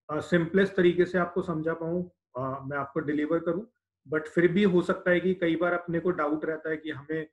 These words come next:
अ, जो भी हमें, अ, trainer teach कर रहा है हमें उससे discuss करना है, तो, अ, आप ओपन एंडेडली, अ, उसके लिए, अ, मैं आपके,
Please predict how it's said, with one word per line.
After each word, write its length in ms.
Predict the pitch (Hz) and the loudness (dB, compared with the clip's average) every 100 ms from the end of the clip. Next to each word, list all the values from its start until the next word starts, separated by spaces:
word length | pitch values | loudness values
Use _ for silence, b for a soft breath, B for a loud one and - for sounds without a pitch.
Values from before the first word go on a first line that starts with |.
| _ _ _ 131 | _ _ _ -8
अ, 360 | 131 131 127 127 | -6 -4 -6 -10
जो 220 | 131 143 | -6 0
भी 140 | 156 147 | 2 2
हमें, 360 | 156 160 143 | 2 -2 -4
अ, 180 | 131 135 131 _ _ - | -8 -10 -10 _ _ -6
trainer 320 | 156 147 160 | -2 0 0
teach 340 | 160 170 170 - | -2 -2 -4 -4
कर 160 | 165 | -2
रहा 180 | 151 151 | -2 -2
है 80 | 151 | -2
हमें 120 | 151 | -4
उससे 180 | 151 165 | -4 -6
discuss 400 | 135 135 165 151 | -8 -10 -8 -8
करना 220 | 151 139 143 | -8 -10 -12
है, 60 | - | -6
तो, 260 | 143 135 _ _ _ - | -6 -6 _ _ _ -14
अ, 60 | 127 | -12
आप 400 | 127 123 127 - | -8 -6 -8 -6
ओपन 280 | 143 147 147 | -8 -6 -8
एंडेडली, 680 | 147 139 147 143 151 147 - | -6 -4 -4 -2 -4 -4 -8
अ, 180 | 123 123 123 | -12 -12 -14
उसके 240 | - - | -14 -8
लिए, 200 | 135 139 139 - - | -4 -2 -4 -10 -12
अ, 320 | 127 123 123 - | -10 -10 -12 -12
मैं 100 | 135 | -10
आपके, 360 | 131 - _ | -8 -10 _